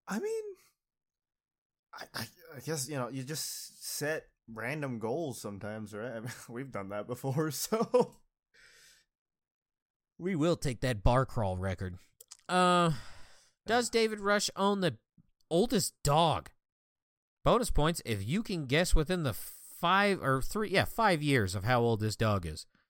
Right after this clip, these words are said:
Speaker 1: Um, I'm gonna say no, he doesn't. Is this dog, like, thirty-six?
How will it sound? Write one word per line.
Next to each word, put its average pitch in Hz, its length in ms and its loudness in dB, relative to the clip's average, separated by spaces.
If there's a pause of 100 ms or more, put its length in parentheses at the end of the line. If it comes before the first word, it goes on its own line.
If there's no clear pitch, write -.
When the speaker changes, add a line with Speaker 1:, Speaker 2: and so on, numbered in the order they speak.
(460)
Speaker 1:
Um, 120 580 -6 (220)
I'm 127 60 -14
gonna 139 120 -10
say 160 180 -6
no, 143 300 -4
he 170 140 -10
doesn't. 117 640 -4
Is 113 160 -10
this 113 160 -14
dog, 113 280 -6
like, 107 180 -10
thirty-six? 117 840 -12